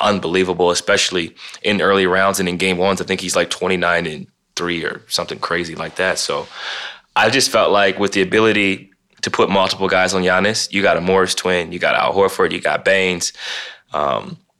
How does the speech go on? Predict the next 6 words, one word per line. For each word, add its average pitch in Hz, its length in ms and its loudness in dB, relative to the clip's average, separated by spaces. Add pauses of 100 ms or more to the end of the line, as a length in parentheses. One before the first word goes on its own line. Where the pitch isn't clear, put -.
(320)
you 123 140 0
have 107 320 4
like-size 95 1040 2 (220)
players 104 520 2
who 101 180 -2
can 90 400 -2